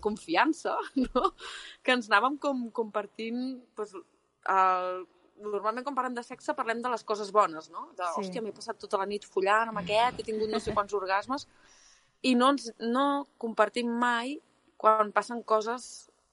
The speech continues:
Speaker 1: eh, que ens fan sentir malament.
Speaker 2: Mhm.
Speaker 1: I,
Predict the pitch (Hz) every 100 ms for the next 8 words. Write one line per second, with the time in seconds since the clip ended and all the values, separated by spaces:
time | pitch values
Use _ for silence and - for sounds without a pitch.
0 | _ - 208 190 180 175 170 165 160 160
1 | - 180 - 185 214 214 196 208 175 175
2 | 202 170 _ _ _ _ - 220 202 208
3 | - - 208